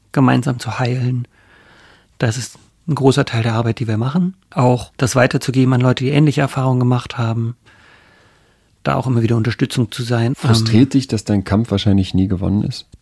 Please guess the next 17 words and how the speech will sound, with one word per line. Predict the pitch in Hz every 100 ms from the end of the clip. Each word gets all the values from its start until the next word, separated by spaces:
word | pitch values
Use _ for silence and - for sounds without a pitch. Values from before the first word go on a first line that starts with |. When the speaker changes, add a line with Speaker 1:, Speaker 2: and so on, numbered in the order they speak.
| _
Speaker 1:
Klar, | - 127 117
gibt's | 135 -
manchmal | 127 113 131
den | 120
Gedanken | 120 117 120 113
so, | 117 113 -
pff, | - - - - - -
wofür | 131 - 151
das | 175 196
alles? | 156 185 190
Das | 147
Speaker 2:
Ja. | 165
Speaker 1:
wird | -
ja | 147
eh | 139
nur | 131
schlimmer. | - 156 220 269